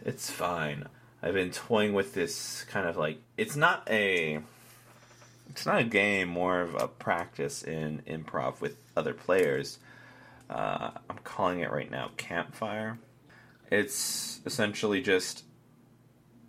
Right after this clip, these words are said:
storytelling ve-, at the very base of it.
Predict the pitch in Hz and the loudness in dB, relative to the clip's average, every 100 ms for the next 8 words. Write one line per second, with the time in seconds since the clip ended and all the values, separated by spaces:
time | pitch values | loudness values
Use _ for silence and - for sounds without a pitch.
0 | - - - - 135 120 - - - - | -20 -8 -2 6 6 6 0 -8 -12 -20
1 | - - - _ _ - 101 107 - 101 | -20 -20 -20 _ _ -16 2 4 4 2
2 | 87 101 110 98 92 82 - - 50 | 4 6 6 6 4 2 -6 -8 -10